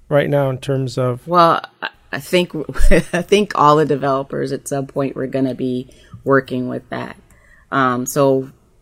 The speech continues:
Speaker 2: I think my focus right now is going to be, um,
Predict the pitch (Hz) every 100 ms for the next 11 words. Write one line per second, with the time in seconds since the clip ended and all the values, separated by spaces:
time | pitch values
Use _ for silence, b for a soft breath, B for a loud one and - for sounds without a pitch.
0 | - 139 147 - 156 - 131 127 131 135
1 | 139 143 143 147 143 143 135 - 139 131
2 | 123 127 127 131 135 139 139 - 135 135
3 | - 139 131 135 135 123 135 131 131 127
4 | - 120 120 120 110 113 -